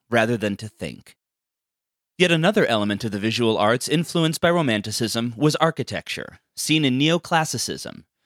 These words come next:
a return to the forms of construction of ancient and classical Greece and Rome.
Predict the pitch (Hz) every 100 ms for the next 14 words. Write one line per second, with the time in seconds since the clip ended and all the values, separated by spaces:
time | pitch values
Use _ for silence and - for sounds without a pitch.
0 | _ - 120 127 156 160 180 180 160 -
1 | 139 160 160 190 175 - 104 - 110 98
2 | 123 139 - 170 156 160 - 117 110 -
3 | 113 107 104 95 95 - 98 85 67 53